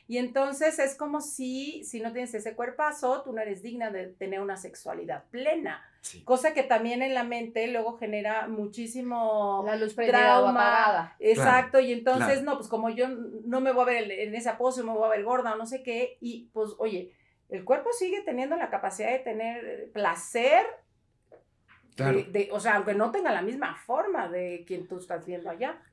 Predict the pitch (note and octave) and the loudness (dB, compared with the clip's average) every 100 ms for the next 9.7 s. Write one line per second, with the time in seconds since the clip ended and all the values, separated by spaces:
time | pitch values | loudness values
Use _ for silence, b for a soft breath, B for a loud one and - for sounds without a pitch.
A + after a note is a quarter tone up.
0 | _ C3+ C3 D3 - C#3 C#3 D3 C#3+ D3 | _ -8 -6 -6 -4 -4 -4 -4 0 0
1 | C#3 A#2 G#2+ A2 G#2+ G2+ F#2+ G#2 G#2 B2+ | 0 -4 -8 -8 -8 -10 -12 -14 -8 -8
2 | C3+ D3+ D3 - _ A#2 A2 B2+ B2 A#2+ | -4 -4 -4 -12 _ -10 -6 -6 -4 -6
3 | A#2 A2 G2 F#2+ F2+ F2 F2 _ - G#2+ | -6 -10 -8 -10 -10 -16 -20 _ -16 -4
4 | B2 A#2 - _ _ - C#3+ D3+ - A#2 | -2 -2 -8 _ _ -4 -2 -2 -2 -2
5 | - A2+ - G#2 G2 F#2 G2+ G2 D#3 F#3 | -4 -6 -6 -6 -6 -6 -6 -2 -4 -4
6 | - G#2 - G2 F#2+ F#2 F#2+ F2 - F#2+ | -6 -6 -6 -10 -10 -8 -8 -8 -10 -12
7 | F#2 F#2 F#2 - A#2 A2+ G2+ - _ F#2+ | -10 -12 -12 -8 -8 -6 -8 -10 _ -8
8 | F#2+ F2+ F#2 F#2 G#2 G2+ F#2+ G#2 D3 G#2+ | -8 -10 -12 -10 -12 -10 -8 -8 -8 -12
9 | - F#2 F#2+ F#2 B2+ F3+ | -12 -12 -12 -8 -8 -8